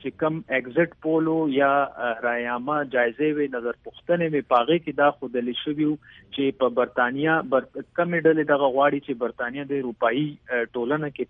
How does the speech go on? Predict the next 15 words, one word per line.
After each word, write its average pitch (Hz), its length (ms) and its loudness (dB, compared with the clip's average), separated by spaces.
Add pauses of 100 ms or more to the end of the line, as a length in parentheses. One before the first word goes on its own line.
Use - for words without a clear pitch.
پاتې 170 340 4
شي، 170 140 -10 (420)
هغوی 139 420 2
ته 135 140 -4
بری 143 200 0 (120)
ترلاسه 143 500 -2
دی. 156 100 -4 (320)
خو 139 200 -8
دغه 185 240 4
رزلټونو 156 600 -4
نه 156 60 -4
داسې 143 300 -4 (100)
ښکاري 147 460 -2
چې 127 400 -6
دغه 156 160 4